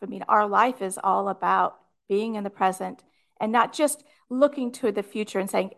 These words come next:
"And then I will enjoy it, and then this, this one life will happen for me, or I'll be able to do whatever because I've achieved my goal." But in the process itself, because these are the good days, right?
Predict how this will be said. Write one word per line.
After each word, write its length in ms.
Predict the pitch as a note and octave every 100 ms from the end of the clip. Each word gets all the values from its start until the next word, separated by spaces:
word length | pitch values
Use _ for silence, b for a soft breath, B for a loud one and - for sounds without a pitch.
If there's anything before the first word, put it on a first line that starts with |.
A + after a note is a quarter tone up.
| _
"And 180 | - G#3+
then 180 | B3+ B3
I 140 | G#3 F#3+
will 160 | F#3
enjoy 360 | F#3 F3 F3 D#3
it, 120 | D#3
and 220 | G3+ F#3+ F3+
then 320 | - C4+ A#3+ F#3+
this, 280 | F#3 - - _
this 160 | F#3+ -
one 140 | F#3+
life 260 | F#3 F#3+ F3+
will 100 | F3+
happen 300 | F#3+ F#3 F#3
for 260 | - F#3
me, 300 | F3 E3+ F3 _ _ _
or 320 | - F#3 F3+ -
I'll 140 | G#3
be 180 | G3 G3
able 200 | G3 G3
to 140 | G3
do 480 | F#3 G3 F#3 E3+ F3 -
whatever 380 | G3+ G3+ F#3+
because 340 | F#3 F#3+ G#3 G3
I've 140 | F#3+
achieved 340 | F#3+ - F#3+ F3+
my 180 | F3
goal." 420 | F3+ G3+ G3 E3+ - b b _
But 220 | F#3 - - -
in 220 | B3 A3+
the 100 | F3+
process 600 | - - G#3+ A3+ F#3 F3+
itself, 840 | - - - - A#3 F#3 C#3 - _ _ _ _ _
because 420 | - G#3+ B3+ A3 C4+
these 260 | C4+ E4
are 280 | - G#3+ F#4+
the 120 | C#4+
good 200 | - -
days, 480 | - - - A#3+ - -
right? 240 | F#3+ -